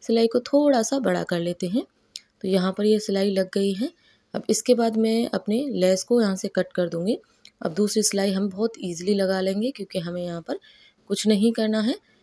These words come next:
बिल्कुल दूसरी सिलाई भी आपने इस तरीके से कंप्लीट करनी है। तो यहाँ पर देखिए मेरी लेस लग के कंप्लीट हो गई है। अब इसके जो कॉर्नर हैं हम इसको टिश्यू रिबन की हेल्प से कवर करेंगे। तो ये टिश्यू रिबन है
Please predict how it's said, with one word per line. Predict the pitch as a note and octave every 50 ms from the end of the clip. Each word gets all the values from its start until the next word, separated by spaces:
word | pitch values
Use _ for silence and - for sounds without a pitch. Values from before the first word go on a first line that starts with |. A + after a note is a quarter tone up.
| _ _ _ -
बिल्कुल | - F#3 F3+ - G3+ F#3
दूसरी | - F#3+ F#3+ - G#3 G3+
सिलाई | - - F#3+ F#3 F#3 F#3
भी | F#3 F#3+
आपने | F3+ E3+ - G#3 B3 D4+
इस | C#4 - -
तरीके | - E3+ E3+ - E3+ E3
से | - B3
कंप्लीट | - - B3+ A3+ - F#3+ F3+ E3+ -
करनी | - E3 D#3 D#3 D#3+ D#3 C#3+
है। | D3 F3 - _ _ _ _ _ - - _ - - _ _ _ -
तो | - G#3
यहाँ | G#3 G#3 A3
पर | A3 B3+ A3+
देखिए | A3+ A3 G#3+ A#3+ A#3+
मेरी | A#3+ A#3 A3+ A3+
लेस | G#3+ F#3+ F#3+ F#3+ F#3+ - G3+
लग | G3 - -
के | G3
कंप्लीट | - F#3+ F#3 E3+ - F#3+ G3+ G3+ - -
हो | F#3+ F3+
गई | F3+ F#3 F#3 F3+
है। | G3 C4 - _ _ - - - - _ _ -
अब | A3+ A3 A#3
इसके | B3 A#3+ - - C4 B3
जो | C4+ B3+
कॉर्नर | - - G#3 G3+ G3+ A3 A3+
हैं | G#3+ A3+ C4 C4+
हम | - A3+ A3 A3 A3
इसको | G#3 - - - C4+ F4 - - - - - _ -
टिश्यू | - G#3 - B3+ B3
रिबन | A#3 A#3 G#3+ G#3+ G#3+ G#3+
की | G#3+ A#3 G#3
हेल्प | F#3+ F#3 F3+ F3+ -
से | - C4+ D4+ G4+ - _ _ _ _ _ _ _ _ _
कवर | - F3+ E3 E3+ F3+ F3
करेंगे। | - F#3+ F#3 F#3 F3+ F#3+ A#3+ E4
तो | - A3+
ये | G3 G#3
टिश्यू | G#3 - F#3+ - - A3 G#3
रिबन | A3 G3+ G#3 G#3 G#3
है | F#3+ C#4